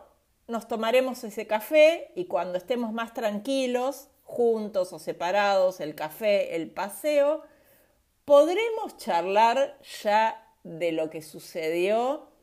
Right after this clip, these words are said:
con más tranquilidad y sobre todo escucharnos, porque si no nos escuchamos y discutimos para ganar, no hay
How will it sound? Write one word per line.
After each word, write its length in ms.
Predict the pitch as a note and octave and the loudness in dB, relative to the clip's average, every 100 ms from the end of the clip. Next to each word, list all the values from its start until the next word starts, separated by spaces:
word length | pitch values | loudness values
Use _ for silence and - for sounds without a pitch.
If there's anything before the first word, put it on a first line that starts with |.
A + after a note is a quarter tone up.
| _ _ | _ _
con 220 | - E3+ | -6 -4
más 220 | G3 B3+ - | -4 -6 -4
tranquilidad 960 | G3 E3+ D#3 D#3 D#3+ E3+ F#3 G#3+ A3+ - | -6 -6 -6 -6 0 0 2 0 -2 -10
y 120 | D3+ | -12
sobre 420 | - E3+ E3 E3 | -6 -6 -2 -4
todo 460 | E3 A#3 A#3+ B3 - | -4 -2 -2 -4 -8
escucharnos, 1200 | D#3+ - E3+ D#3 - E3+ D3 D3 D3 D3 D3+ - _ _ _ _ _ | -10 -10 -12 -10 -6 -2 -2 -4 -10 -10 -12 -14 _ _ _ _ _
porque 320 | A#3+ A#3 B3 | -4 -2 -2
si 180 | B3 D4 | -2 -4
no 140 | D#4+ F#4+ | -4 -6
nos 200 | E4+ F#3+ | -8 -10
escuchamos 880 | F3+ F3 D#3+ A3+ A3 A#3 B3 B3 - | -10 -12 -8 -2 -2 -2 -8 -10 -16
y 220 | F#3 F3 | -8 -6
discutimos 800 | D#3+ D#3+ - E3 D#3+ E3 D#3 D3 | -6 -10 -12 -12 -8 -6 -6 -10
para 380 | - B3+ C#4+ B3 | -8 -2 0 0
ganar, 580 | F3 D3+ E3+ G#3 B3+ - _ _ _ _ _ - | -2 -4 0 -2 -2 -12 _ _ _ _ _ -10
no 260 | C#4+ D#4 | -2 0
hay 360 | D#4+ E4+ F#4 | 2 2 2